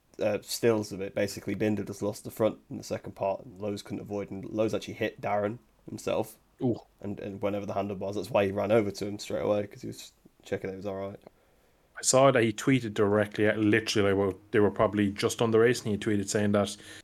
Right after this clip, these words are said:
Speaker 2: that basically what happened, that he couldn't avoid a crash
Speaker 1: Yeah.
Speaker 2: rider, and that's what happened. But, uh, again, un-, it was an unfortunate way. But, uh, yeah, just early in the race, it just seemed that, like, they were missing that bit of data, and that kinda maybe, it's, I think maybe all the bikes were set up wrong, because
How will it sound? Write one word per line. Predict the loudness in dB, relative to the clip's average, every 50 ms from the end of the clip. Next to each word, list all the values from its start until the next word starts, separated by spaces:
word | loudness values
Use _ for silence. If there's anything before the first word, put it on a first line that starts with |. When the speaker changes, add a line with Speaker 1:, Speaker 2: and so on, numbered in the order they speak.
| _ _ _ _ _ _ _ _ -6
Speaker 2:
that | -2 -2 -2 -2 -6 -6 0
basically | 2 2 2 2 2 0 2
what | 2 2 4
happened, | 2 2 2 0 -2 -2
that | 0 -2
he | -2
couldn't | -2 -4 -6 -6 -4 -4
avoid | -2 0 2 2 2 2 0
a | -2
crash | -4 -4 -4 -2 -2 -2 -2
Speaker 1:
Yeah. | -2 0
Speaker 2:
rider, | 0 0
and | 0 -2
that's | -4 -4 -2
what | -2 -2
happened. | -2 -2 -4 -8 -8
But, | -8 -6 -4
uh, | -4 -4 -6 -6 -8 -12 -20 -20 -20 -20 _ _ _ _ _ -12 -8
again, | -4 -2 -2 -2 -2 -2 -6 -10 -18 -20 -20 -10 -6
un-, | -4 -4 -4
it | -2 0
was | 2 4
an | 4 4
unfortunate | 2 4 4 6 6 6 4 4 2 0 2 2 2
way. | 2 2 2 2 2
But, | 2 2 2 2
uh, | 2
yeah, | 4 4 4 4 4
just | 2 0 -4 -8 -6 0 2
early | 4 6 6 6 6
in | 6
the | 8
race, | 8 8 6 6 4 0
it | 0
just | 0 2 2 2
seemed | 2 2 2 2 2
that, | 2 4
like, | 2 2 0 -2 -8 -16 -18 -20 -20 -20 _ _
they | 2 4
were | 4 4 4 2 -2 -4
missing | -2 0 0 0 0 2 2
that | 2 2 2
bit | 0 -2
of | 0 2
data, | 4 4 4 4 2 0
and | -2 -2
that | -2 -4 -4 -6
kinda | -6 -6 -4 -4
maybe, | -4 -4 -4 -4 -4
it's, | -6 -4 -6 -6 -6 -8 -8 -6
I | -6 -6
think | -6 -4 -4 -4 -6 -6 -12 -20 -20 -16 -6
maybe | 0 2 2 4 4 4
all | 6 6 6
the | 6
bikes | 6 6 4 4
were | 2 0
set | 2 4 4 4
up | 4 4
wrong, | 4 4 2 0
because | 0 2 0 0 0 -2